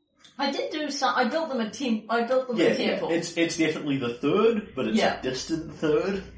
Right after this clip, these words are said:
Speaker 1: And the Pharasmans ought to be doing relatively well in, in, in around the Abadari level, 'cause I built them a temple.
Speaker 2: Yeah, yeah, but again, a distant third.
Speaker 1: Yeah.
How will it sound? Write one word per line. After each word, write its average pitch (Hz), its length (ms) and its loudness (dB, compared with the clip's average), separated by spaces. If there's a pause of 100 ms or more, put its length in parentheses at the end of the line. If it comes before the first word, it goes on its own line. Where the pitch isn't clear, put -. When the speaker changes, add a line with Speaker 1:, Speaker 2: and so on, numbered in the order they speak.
(180)
Speaker 1:
And 240 240 4
the 254 180 0
Pharasmans 226 680 2
ought - 180 -8
to 175 80 -12
be 175 120 -8
doing 170 300 -4
relatively 156 680 -4
well 156 320 0
in, 151 260 -8
in, 170 280 -4
in 175 240 -2
around 160 380 0
the 160 80 -2
Abadari 156 640 2
level, 143 320 -8
'cause 175 140 -8
I 175 100 4
built 190 240 -4
them 180 160 -2
a 160 80 -2
temple. - 400 -10
Speaker 2:
Yeah, - 260 -2
yeah, - 240 -8
but 92 100 -8
again, 95 340 -8
a 78 80 -12
distant 92 400 -12
third. 92 420 -8
Speaker 1:
Yeah. - 320 2